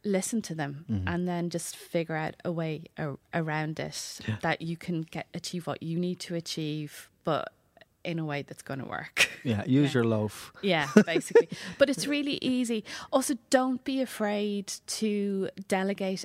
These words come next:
Speaker 1: and collaborate.
Speaker 2: Yeah.
Speaker 1: People are there to help you. I, I think sometimes,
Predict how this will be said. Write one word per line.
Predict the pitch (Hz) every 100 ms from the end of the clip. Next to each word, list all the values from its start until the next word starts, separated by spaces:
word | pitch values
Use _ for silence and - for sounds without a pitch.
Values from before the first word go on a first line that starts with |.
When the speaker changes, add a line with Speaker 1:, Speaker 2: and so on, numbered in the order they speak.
| -
Speaker 1:
and | 180 185 -
collaborate. | - 160 160 - - 151 -
Speaker 2:
Yeah. | -
Speaker 1:
People | 214 165 196
are | 190
there | 180 160
to | 165 156
help | 151 156 - 160
you. | 151 - - - - -
I, | 185 -
I | 196
think | - 208
sometimes, | - 214 - 208 185 185 180 -